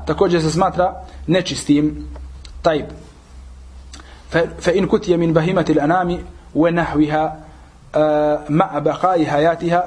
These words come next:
fa huwa najis, haramul akli.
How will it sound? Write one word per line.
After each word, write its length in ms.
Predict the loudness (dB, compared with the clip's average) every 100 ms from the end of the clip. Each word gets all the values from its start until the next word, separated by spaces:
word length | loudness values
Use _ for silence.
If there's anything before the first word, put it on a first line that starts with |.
| -2
fa 100 | 0
huwa 200 | 2 2
najis, 640 | 2 0 -2 -2 -4 -6 -10 -14 -2
haramul 540 | 0 2 2 2 0 0
akli. 520 | -2 -2 -2 -2 -4